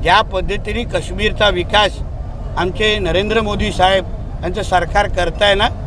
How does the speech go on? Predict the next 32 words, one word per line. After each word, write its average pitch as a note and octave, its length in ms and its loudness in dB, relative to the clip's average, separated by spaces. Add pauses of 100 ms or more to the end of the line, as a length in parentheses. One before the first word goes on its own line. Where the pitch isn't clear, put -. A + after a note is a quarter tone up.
(500)
त्याच्यामुळे A3 460 2
तिथे A3 260 0
कुठल्याही G#3+ 460 2
पद्धतीचा A3 580 0
आतंकवादी G#3+ 500 2
हल्ला G3+ 260 2
होत G#3 200 2 (100)
नव्हता. G#3 380 4 (920)
पण G3 200 -2
शेवटी G3+ 280 0
गोळ्या G3+ 340 4
कोणाला A3+ 360 4
झाडला G#3+ 380 2
गेला A3 360 2
जे A#3 160 -2
निष्पाप A#3+ 440 0
होते, A#3 320 0 (640)
ज्यांना A#3 340 4 (320)
कुठल्याही A3+ 380 2
राजकारणाशी A#3 680 0
कशाशी A3 340 -4
काही A#3 160 2
संबंध A3+ 440 0
नाही, A3 200 2 (640)
आणि G3+ 120 4
आम्ही G#3+ 460 2 (400)
जे A3 160 4
कोण C4 300 2 (440)
धर्माचं A#3 480 2
राजकारण B3 560 2
करतायत A3 480 0
ना, C4 200 -2